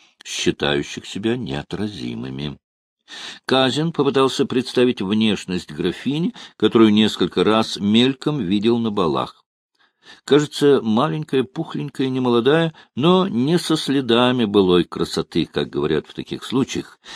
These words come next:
Красавицей, вероятно, никогда и не была,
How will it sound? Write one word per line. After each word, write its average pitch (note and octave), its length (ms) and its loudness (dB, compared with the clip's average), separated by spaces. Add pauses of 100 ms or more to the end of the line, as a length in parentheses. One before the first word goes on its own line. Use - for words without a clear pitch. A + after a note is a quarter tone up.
(160)
Красавицей, E3 920 2
вероятно, C3 640 4 (300)
никогда A2 800 2
и C3+ 200 -2
не C3+ 120 0
была, F#3 340 4